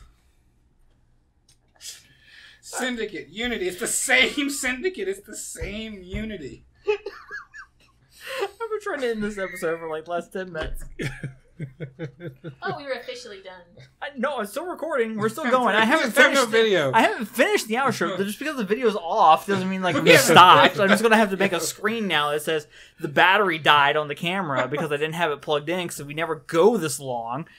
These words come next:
Speaker 2: Uh, anyways, thank you for listening.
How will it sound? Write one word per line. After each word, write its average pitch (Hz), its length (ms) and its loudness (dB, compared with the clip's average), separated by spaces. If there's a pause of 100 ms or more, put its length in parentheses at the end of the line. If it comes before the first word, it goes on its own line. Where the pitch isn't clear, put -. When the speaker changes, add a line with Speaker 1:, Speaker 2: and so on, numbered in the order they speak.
(500)
Speaker 2:
Uh, 135 600 -2 (520)
anyways, 202 480 -6 (880)
thank 262 420 -4
you 247 100 -8
for 160 140 -4
listening. 147 600 -4